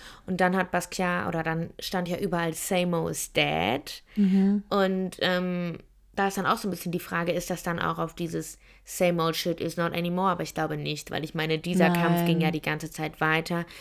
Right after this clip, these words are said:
Speaker 1: Es ging einfach nur darum, dass diese Graffiti-Präsenz von ihm, dass die halt jetzt abgelöst wird von diesem Künstlerdasein sozusagen. Und das
Speaker 2: Ja.
Speaker 1: war ja auch immer für ihn ganz wichtig,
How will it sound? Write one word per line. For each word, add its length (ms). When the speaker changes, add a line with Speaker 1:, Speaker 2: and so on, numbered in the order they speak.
Speaker 1:
Es 160
ging 160
einfach 240
nur 160
darum, 520
dass 200
diese 460
Graffiti-Präsenz 1080
von 200
ihm, 500
dass 200
die 260
halt 240
jetzt 560
abgelöst 720
wird 160
von 180
diesem 480
Künstlerdasein 1040
sozusagen. 600
Und 80
das 140
Speaker 2:
Ja. 60
Speaker 1:
war 100
ja 180
auch 80
immer 220
für 140
ihn 180
ganz 280
wichtig, 440